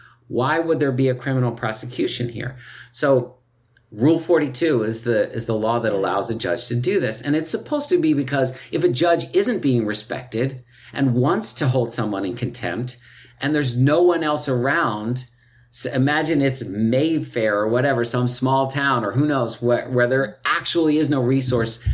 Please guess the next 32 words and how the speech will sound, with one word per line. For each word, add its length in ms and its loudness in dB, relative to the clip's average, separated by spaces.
then 220 0
in 140 4
that 220 -2
case, 380 0
in 160 -2
extreme 640 0
circumstances, 1080 -2
he, 280 -4
that 200 -2
judge, 400 0
he 160 2
or 60 2
she 180 -2
can 160 -2
find 480 -2
someone 320 -2
else 220 -2
to 80 -6
prosecute 720 -6
it. 120 -8
But 140 4
of 140 -2
course, 200 2
they 140 2
still 400 0
can't 340 -4
be 160 -4
tied 500 0
to 100 -4
the 120 -2
very 320 2
people 680 -2